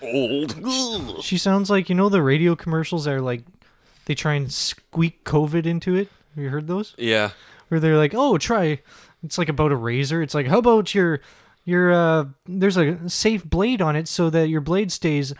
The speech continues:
Speaker 2: socially distanced from your skin and doesn't
Speaker 1: Yeah.
Speaker 2: cut you." And you're
Speaker 1: Oh.
Speaker 2: like, "Shut the fuck
Speaker 1: Oh,
Speaker 2: up."
Speaker 1: man, I've seen, oh, I hate that shit.
Speaker 2: <laughs>
Speaker 1: I saw, I fucking saw one. I forget
Speaker 2: They're just
Speaker 1: what it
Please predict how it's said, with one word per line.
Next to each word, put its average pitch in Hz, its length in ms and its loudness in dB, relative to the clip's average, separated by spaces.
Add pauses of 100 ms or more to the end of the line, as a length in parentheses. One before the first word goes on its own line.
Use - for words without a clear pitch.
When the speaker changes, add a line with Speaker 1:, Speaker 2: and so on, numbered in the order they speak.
(140)
Speaker 2:
socially 185 520 4
distanced 147 460 2
from 156 180 2
your 147 80 2
skin 190 340 2
and 143 80 0
doesn't 147 180 4
Speaker 1:
Yeah. 143 140 8
Speaker 2:
cut 202 180 6
you." 160 120 2
And 143 80 -2
you're 156 80 4
Speaker 1:
Oh. 160 40 8
Speaker 2:
like, 143 320 6
"Shut 311 180 2
the 123 120 0
fuck 156 380 2
Speaker 1:
Oh, 160 40 4 (180)
Speaker 2:
up." 139 60 -6
Speaker 1:
man, 143 300 -2
I've 127 240 -4
seen, 127 400 -6
oh, 117 160 -2
I 107 120 -2
hate 113 260 -6
that 104 160 -4
shit. 98 320 -4 (260)
Speaker 2:
<laughs> - 240 -20
Speaker 1:
I - 60 -16
saw, 151 200 -4
I 117 120 -6
fucking 135 380 -10
saw 123 180 -6
one. 113 160 -4
I 92 100 -8
forget 190 200 -6
Speaker 2:
They're 196 40 2
just 190 120 -2
Speaker 1:
what - 20 -4
it - 20 -4